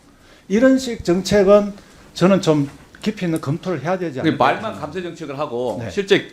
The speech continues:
Speaker 2: 일점사 프로, 그다음 이점영 프로, 올해 이제 일점육 프로 했다가 지금 영점팔까지 가서 다시 또 회복하려고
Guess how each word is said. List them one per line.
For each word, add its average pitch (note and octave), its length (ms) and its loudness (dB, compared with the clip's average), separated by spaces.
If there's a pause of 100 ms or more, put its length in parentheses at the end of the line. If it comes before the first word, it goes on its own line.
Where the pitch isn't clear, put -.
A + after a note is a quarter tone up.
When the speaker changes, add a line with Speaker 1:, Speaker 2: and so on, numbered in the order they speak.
(140)
Speaker 2:
일점사 D#3+ 500 0
프로, A#2 420 0 (120)
그다음 C#3 200 2
이점영 D#3+ 400 -4
프로, A#2+ 380 0
올해 C#3+ 340 6
이제 A#2+ 460 2 (180)
일점육 C#3 400 0
프로 D3+ 140 2
했다가 B2 240 -2
지금 A2 340 -2 (220)
영점팔까지 C#3 560 4
가서 A#2+ 120 -2
다시 A#2 220 -14
또 C3 160 0
회복하려고 C3 440 -2